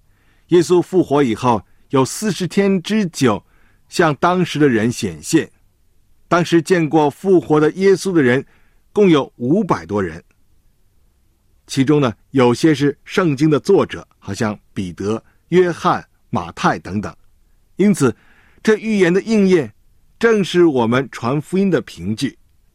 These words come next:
让人相信接受耶稣不单只是历史的人物，他更是从死里复活了的神。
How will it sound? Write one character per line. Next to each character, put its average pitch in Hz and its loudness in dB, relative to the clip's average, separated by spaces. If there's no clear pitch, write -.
让 139 0
人 135 2
相 165 0
信 147 -2
接 170 2
受 151 0
耶 165 4
稣 160 2
不 214 2
单 214 0
只 123 -4
是 151 0
历 214 2
史 - -8
的 98 -6
人 87 -8
物， 143 -2
他 135 -6
更 196 0
是 135 2
从 151 0
死 196 0
里 143 2
复 180 0
活 92 -8
了 127 0
的 101 -6
神。 87 -12